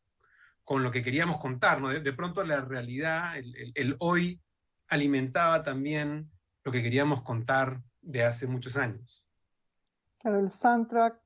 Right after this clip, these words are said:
Speaker 2: de Los Prisioneros en una ciudad en, en llamas era, digamos, casi el, el, digamos, el, el, el encuentro perfecto, ¿no?
Speaker 1: Exacto, ver el pasado, se volvía el presente y, y cómo, y se retroalimentaban, ¿no? Eso, eso era súper interesante.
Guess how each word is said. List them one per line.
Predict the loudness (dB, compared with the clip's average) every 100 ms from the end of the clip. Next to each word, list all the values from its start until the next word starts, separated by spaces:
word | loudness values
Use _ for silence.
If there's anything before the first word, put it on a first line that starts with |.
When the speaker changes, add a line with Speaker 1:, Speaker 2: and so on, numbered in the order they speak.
| -6
Speaker 2:
de | -2
Los | -2 -4
Prisioneros | -8 -4 -2 2 2 2 -2 -8
en | -4 0
una | 4 4
ciudad | 4 4 4 4
en, | 0 0 2 0 -2 -2
en | 2 6
llamas | 6 6 4 2
era, | 2 4 4
digamos, | 2 2 2 0
casi | 2 0 6 6 6 4 -2 _ _ _ _ _ 2
el, | 6 8 8 4 0 -12 _
el, | 2
digamos, | 4 4 4
el, | 2 0 0
el, | -2 -2 -4
el | -2 0 0 0
encuentro | 4 4 4
perfecto, | 0 0 0 -2 -2 -8 -6
¿no? | -8 -8 _ _ _ _ _
Speaker 1:
Exacto, | 4 4 6 2 0 -4 -2
ver | 2
el | 2 2
pasado, | -4 2 4 4
se | 0
volvía | -4 -2 -2 -2
el | -4
presente | -8 -6 -6 -2 -4
y, | -4
y | -6 -4
cómo, | -2 0 -2
y | -4 -4
se | -2
retroalimentaban, | 0 -2 -2 -4 -4 -4 0 0 0 -2 -6
¿no? | -6 -6
Eso, | -6 -8
eso | -4
era | -4 -2
súper | -4 -2
interesante. | 0 -2 -4